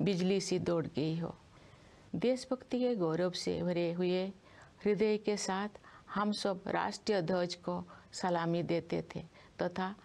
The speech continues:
राष्ट्रगान गाते थे। मिठाइयाँ बांटी जाती थी और देशभक्ति के गीत गाए जाते थे, जो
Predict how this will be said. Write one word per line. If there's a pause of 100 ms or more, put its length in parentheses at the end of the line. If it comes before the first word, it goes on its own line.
(160)
राष्ट्रगान
गाते (120)
थे। (880)
मिठाइयाँ
बांटी
जाती
थी (400)
और (320)
देशभक्ति
के
गीत (140)
गाए
जाते (120)
थे, (440)
जो